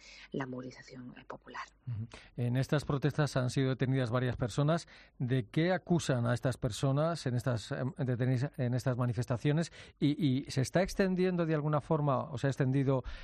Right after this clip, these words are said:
Speaker 2: Eh, se han extendido estas protestas a otras partes de Marruecos?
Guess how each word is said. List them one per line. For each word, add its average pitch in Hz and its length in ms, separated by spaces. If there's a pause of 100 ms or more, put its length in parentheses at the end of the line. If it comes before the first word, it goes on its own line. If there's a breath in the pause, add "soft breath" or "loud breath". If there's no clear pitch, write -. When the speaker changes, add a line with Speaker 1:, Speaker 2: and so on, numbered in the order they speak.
(340 loud breath)
Speaker 2:
Eh, 123 240
se 135 80
han 127 80
extendido 135 360
estas 127 220
protestas 131 560
a 120 60
otras 123 180
partes 127 300
de 123 80
Marruecos? 127 560